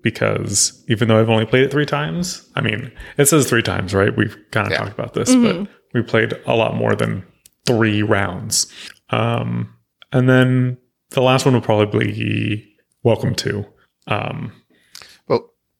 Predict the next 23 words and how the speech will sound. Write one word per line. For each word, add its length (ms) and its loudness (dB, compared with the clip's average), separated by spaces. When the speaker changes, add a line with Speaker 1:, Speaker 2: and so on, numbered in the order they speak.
Speaker 1:
those 180 4
are 60 2
probably 280 2
my 140 0
top 280 -4
three 200 -2
in 60 -4
that 160 -2
order. 280 -4
Speaker 2:
no, 140 2
we 100 2
definitely 320 0
need 180 0
to 60 -4
get 300 0
you 260 4
in 240 -2
more 240 0
games 600 -2
on 100 -2
a 60 -4
regular 240 -4
basis. 520 -10